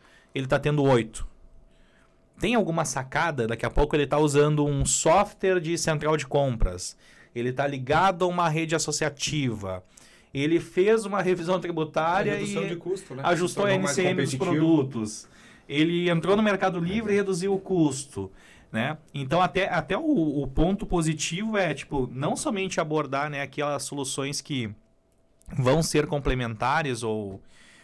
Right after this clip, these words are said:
Speaker 1: ou indiretamente falando que, que são, eh, pontos de novas ofertas de produto, mas também entender aquele cliente ou entender aquela operação na hora que ela salta os olhos,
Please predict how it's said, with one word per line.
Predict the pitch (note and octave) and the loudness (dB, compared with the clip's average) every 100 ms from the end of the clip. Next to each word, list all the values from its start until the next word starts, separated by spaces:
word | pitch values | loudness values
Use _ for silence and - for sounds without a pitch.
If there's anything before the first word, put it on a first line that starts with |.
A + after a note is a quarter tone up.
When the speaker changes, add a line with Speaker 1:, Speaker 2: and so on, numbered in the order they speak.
| _ - | _ -8
Speaker 1:
ou | A2 | -6
indiretamente | A#2+ B2 B2+ B2+ C3 C3 | -4 -4 -4 -4 -6 -8
falando | - C3 B2 C3 B2+ - _ _ | -6 -4 -4 -4 -8 -10 _ _
que, | A#2+ G#2+ | -8 -8
que | - B2 | -8 -6
são, | - D3+ E3+ - - _ - | -2 -2 -2 -6 -14 _ -12
eh, | B2+ A#2+ A2+ - | -6 -6 -4 0
pontos | F3+ A3 F3+ | 2 2 -2
de | D#3 | 0
novas | D3+ D3+ C#3+ | 0 0 -2
ofertas | C3+ C3+ C3 | -2 -4 -6
de | B2+ | -10
produto, | A2 G#2 B2+ G#3+ - A2 - - - _ - | -8 -8 -6 -8 -10 -14 -16 -20 -20 _ -4
mas | B2+ D3+ - | -2 0 -2
também | E3+ D#3 F#3 B3 | -4 -2 -4 -6
entender | G#3+ F3 D3+ E3+ | -6 -6 -4 -4
aquele | C#4+ F#3+ E3 | -4 -6 -8
cliente | D#3 C#3 D#3 F3+ D#3 | -6 -6 -6 -8 -6
ou | |
entender | D#3+ D3+ D3+ C#3+ | -6 -6 -6 -6
aquela | F3 F#3+ E3+ | -6 -4 -4
operação | D#3 C#3+ C3+ D#3+ | -4 -6 -6 -6
na | D#3 | -6
hora | D#3 | -6
que | D#3+ | -4
ela | D#3 | -6
salta | - D#3 D3+ | -4 -6 -6
os | D3 | -4
olhos, | C3+ C#3 C#3+ - - | -4 -4 -10 -14 -18